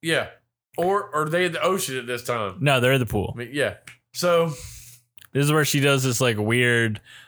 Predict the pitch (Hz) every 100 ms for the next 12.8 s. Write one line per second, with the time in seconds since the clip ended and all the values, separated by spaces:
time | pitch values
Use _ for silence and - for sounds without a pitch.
0 | _ - - 131 120 120 117 113 107 -
1 | 107 92 - _ 123 120 113 104 104 101
2 | 101 101 101 98 98 95 95 98 - 98
3 | 95 95 92 92 92 92 104 - _ _
4 | _ _ _ - 92 92 - - 95 92
5 | 90 95 - 95 71 95 90 95 95 95
6 | 92 101 95 92 110 135 123 120 110 101
7 | - - 104 - _ _ _ _ _ -
8 | - _ 127 151 185 175 160 - _ _
9 | - - _ _ _ _ 120 185 226 196
10 | 214 160 160 196 190 151 156 127 113 110
11 | 120 104 98 120 - - _ - 131 127
12 | 120 151 123 98 90 69 - _